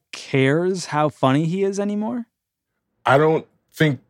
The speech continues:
Speaker 2: so. I don't think that there's a necessity for him to always be, you know, side splitting. He can show up and he can give what is essentially a really dark ted Talk.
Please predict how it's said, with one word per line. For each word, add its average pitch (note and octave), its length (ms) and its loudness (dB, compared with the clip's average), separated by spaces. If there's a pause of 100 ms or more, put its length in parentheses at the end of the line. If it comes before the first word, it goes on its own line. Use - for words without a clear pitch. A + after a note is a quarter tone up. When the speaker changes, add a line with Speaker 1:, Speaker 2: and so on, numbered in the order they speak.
(120)
Speaker 2:
so. - 420 0
I - 80 6
don't E3 160 4
think E3 180 2
that D3+ 100 -2
there's B2+ 420 0
a D3 100 -4
necessity B2 580 0
for A#2 160 -2
him A#2+ 180 2
to A2+ 220 0
always B2+ 500 2
be, A2 560 -2
you C3 140 0
know, A2 100 0
side A#2+ 320 2
splitting. F#2 320 -8
He C#3+ 100 -2
can F#3 160 0
show F#3 220 2
up F#3+ 180 2
and C3 300 -2
he B2+ 160 0
can C3 180 -4
give A2 340 0
what B2 240 2
is A2+ 140 2
essentially A2+ 720 0 (180)
a A2+ 60 0
really A#2 580 -2 (640)
dark G#2+ 320 0
ted E3 280 -2
Talk. F#2+ 380 0